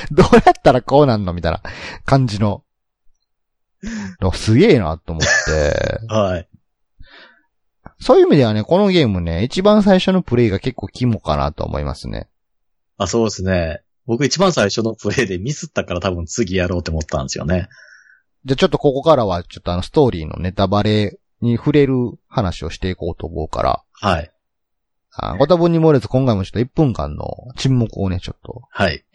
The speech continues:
Speaker 1: 無音の間を持ちましょうかね。
Speaker 2: はい。
Speaker 1: まあでも、ネタバレなしでも面白いよっていう話は結構できたかなと思うんで。
Speaker 2: はい。
Speaker 1: できればこのゲームはね、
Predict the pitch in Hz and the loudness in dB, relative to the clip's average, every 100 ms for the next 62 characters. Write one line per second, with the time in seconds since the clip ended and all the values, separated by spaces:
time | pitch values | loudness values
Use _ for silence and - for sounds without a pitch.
0 | _ - 165 117 135 127 123 117 113 107 | _ -20 -2 2 4 4 2 2 0 -2
1 | 139 _ - 113 98 95 92 92 92 - | -8 _ -2 0 2 0 -2 -4 -4 -4
2 | 78 78 - - - - - _ _ _ | -4 -4 -6 -10 -6 -4 -6 _ _ _
3 | _ _ _ _ _ _ - 135 - 156 | _ _ _ _ _ _ -2 -2 0 -4
4 | 151 92 71 62 92 123 143 160 170 233 | 0 0 0 -2 -2 2 4 6 6 2
5 | - 117 87 64 50 - _ _ - 139 | 2 0 0 -2 -6 -12 _ _ -2 0
6 | 151 123 98 92 - 82 80 73 - 82 | 4 2 2 -4 -6 -6 -6 -6 -6 -6
7 | - - 85 92 - 67 50 - - 65 | -6 -6 -4 -4 -4 -4 -8 -10 -10 -8
8 | 52 - - - 95 - 190 196 117 - | -8 -10 -10 -4 -2 0 0 2 2 0
9 | 50 - 110 110 104 82 69 - - - | -8 -2 0 2 2 0 -4 -6 -10 -12